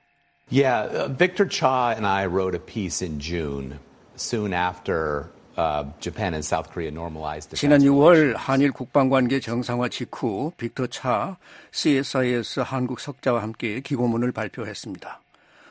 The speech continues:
Speaker 2: 우리는 한일 간 지속 가능한 파트너십을 구축할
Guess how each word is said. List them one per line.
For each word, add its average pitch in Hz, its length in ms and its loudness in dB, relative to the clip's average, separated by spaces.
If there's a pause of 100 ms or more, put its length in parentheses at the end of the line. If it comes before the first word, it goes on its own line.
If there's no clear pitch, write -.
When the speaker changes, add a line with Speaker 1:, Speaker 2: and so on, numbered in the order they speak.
(140)
Speaker 2:
우리는 139 420 4
한일 139 420 0
간 131 180 2
지속 - 320 -6
가능한 120 500 -2
파트너십을 127 720 -4
구축할 123 680 -8